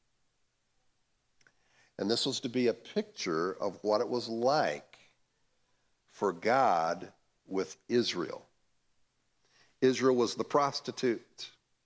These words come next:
with the faithful husband of God. Maybe verse ten just resembles more of the broken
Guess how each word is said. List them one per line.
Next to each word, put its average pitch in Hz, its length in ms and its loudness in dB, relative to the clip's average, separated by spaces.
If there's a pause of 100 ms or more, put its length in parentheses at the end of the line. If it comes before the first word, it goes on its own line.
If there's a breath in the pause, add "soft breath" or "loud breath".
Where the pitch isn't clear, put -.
(1040)
with - 160 -2
the 107 80 -2
faithful 139 600 2
husband 95 600 0 (460)
of 104 220 -4
God. 92 400 2 (1900)
Maybe 147 220 4
verse 117 340 2
ten 117 500 2
just 101 260 -6
resembles 104 480 0
more 110 360 2
of 95 220 0
the - 80 -6
broken 147 840 0